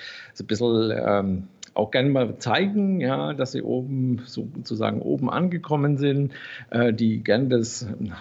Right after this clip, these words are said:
sogenannte High-End-Living mögen, ja, ähm, die muss ich eben damit dann erreichen. Da muss man das eben auch rauskehren in den, in der Werbung, also sprich in den Headlines und in dem Text, ja.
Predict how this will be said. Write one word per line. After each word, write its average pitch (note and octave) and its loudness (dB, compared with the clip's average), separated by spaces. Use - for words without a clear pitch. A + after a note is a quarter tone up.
sogenannte G2+ -6
High-End-Living C#3 0
mögen, B2+ 2
ja, A2 2
ähm, A#2 2
die B2+ -2
muss F3+ 2
ich D#3+ -2
eben C#3 2
damit C3 0
dann C3+ 0
erreichen. A#2+ 0
Da G2+ 4
muss C3 2
man D#3 2
das C3+ 0
eben B2 -2
auch - -2
rauskehren A#2+ 0
in G#2+ -4
den, G#2+ 0
in F2+ -6
der F2 0
Werbung, A2 2
also F#2 -6
sprich - -14
in G2+ -12
den G#2 -4
Headlines A2 2
und G2 -8
in F2+ -6
dem F2+ -8
Text, - -6
ja. - -4